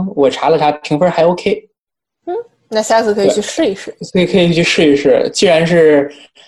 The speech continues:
Speaker 1: Andy 最喜欢去的一家餐厅，那应该没太大问题。就是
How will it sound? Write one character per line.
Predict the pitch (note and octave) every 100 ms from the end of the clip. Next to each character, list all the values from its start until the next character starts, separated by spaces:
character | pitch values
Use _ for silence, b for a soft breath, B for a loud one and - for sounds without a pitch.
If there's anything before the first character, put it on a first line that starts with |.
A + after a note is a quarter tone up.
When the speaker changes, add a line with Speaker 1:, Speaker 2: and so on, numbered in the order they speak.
| B -
Speaker 1:
Andy | D#3+ E3+ D3+ B2+
最 | D3+
喜 | -
欢 | B2
去 | A2+ B2+
的 |
一 | B2+
家 | A2+
餐 | - A#2+
厅， | B2
那 | B2 B2
应 | B2+
该 | B2
没 | A2+ A2
太 | A#2+
大 | A#2
问 | A#2 -
题。 | - _ _ -
就 |
是 | F3+